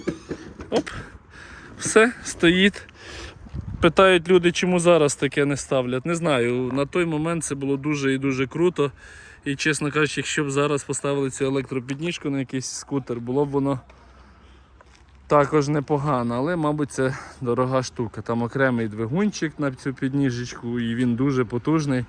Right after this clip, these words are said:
Ну, коротше кажучи, крута, нереально крута штука.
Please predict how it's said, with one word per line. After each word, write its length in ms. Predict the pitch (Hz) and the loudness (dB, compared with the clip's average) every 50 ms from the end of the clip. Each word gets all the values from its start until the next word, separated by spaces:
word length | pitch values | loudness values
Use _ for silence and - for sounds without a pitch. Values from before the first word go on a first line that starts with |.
| - - - - - - - | -8 -14 -14 -14 -12 -8 -6
Ну, 60 | 151 | -4
коротше 380 | 139 - 165 180 175 - - 156 | 2 4 4 4 4 4 2 0
кажучи, 420 | - 180 180 165 160 147 - 147 | 4 4 4 4 2 -2 -2 -4
крута, 480 | 135 - 156 156 147 - 180 175 185 190 - - - - - - - - - - - - - - - - - - - - - | -4 -2 -2 0 2 4 6 6 6 4 2 -6 -18 -20 -20 -20 -20 -20 -18 -18 -16 -16 -16 -16 -16 -18 -16 -14 -12 -8 -4
нереально 540 | 113 120 123 123 131 139 156 160 156 139 120 | -2 0 2 4 6 6 6 6 4 0 -2
крута 340 | - 127 117 - 143 139 | -2 -2 2 4 4 4
штука. 360 | 127 - - 131 110 - 104 | 4 2 0 -2 -2 -2 -6